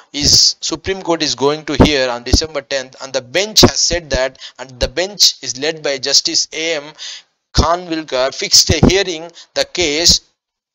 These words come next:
for the directions immediately after the conclusion of two ongoing cases. And he said that, the bench said, the registry would put up the Mullai Periyar case even earlier than December ten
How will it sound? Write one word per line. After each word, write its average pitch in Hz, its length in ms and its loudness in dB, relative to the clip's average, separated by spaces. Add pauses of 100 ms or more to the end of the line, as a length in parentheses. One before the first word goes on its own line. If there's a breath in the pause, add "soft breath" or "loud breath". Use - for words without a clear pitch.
(440)
for 151 120 0
the 147 80 0
directions 185 640 0
immediately 165 580 -2
after 147 240 0
the 143 100 -4
conclusion 175 560 -2
of 185 280 -4
two 202 60 -4
ongoing 160 640 0
cases. 143 920 -4
And 143 340 -6 (160)
he 208 220 4
said 165 380 2
that, 123 400 -2 (340 loud breath)
the 131 100 -4
bench 208 340 2
said, 160 420 2
the 143 100 0
registry 233 560 4
would 190 260 0
put 175 220 -6
up 165 220 4
the 160 100 2
Mullai 175 360 0
Periyar 147 380 0
case 139 460 -2
even 165 500 -4 (160)
earlier 196 460 0
than 151 260 -2
December 147 380 -4
ten 120 320 -10